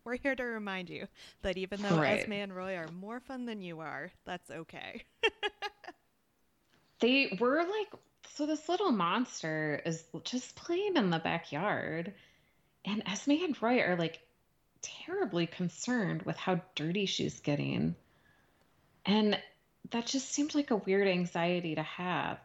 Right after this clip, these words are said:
Speaker 2: when you're in the care of somebody else's child.
Speaker 1: Well, didn't her father mention something before leaving? Like, she needs a bath.
Speaker 2: Oh,
Speaker 1: And
Speaker 2: maybe
Speaker 1: he
Speaker 2: I
Speaker 1: said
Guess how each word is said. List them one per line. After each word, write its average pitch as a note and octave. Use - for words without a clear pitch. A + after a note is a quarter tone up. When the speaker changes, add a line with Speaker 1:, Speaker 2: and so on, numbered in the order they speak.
Speaker 2:
when D#3+
you're D3+
in D3+
the D3
care D3
of D3
somebody C#3+
else's -
child. -
Speaker 1:
Well, E4
didn't F#4+
her C4
father G3
mention F3
something F#3
before F3+
leaving? B3+
Like, E3
she -
needs A3+
a A#3
bath. D#3
Speaker 2:
Oh, F3+
Speaker 1:
And D3+
Speaker 2:
maybe D3+
Speaker 1:
he A#3+
Speaker 2:
I -
Speaker 1:
said C4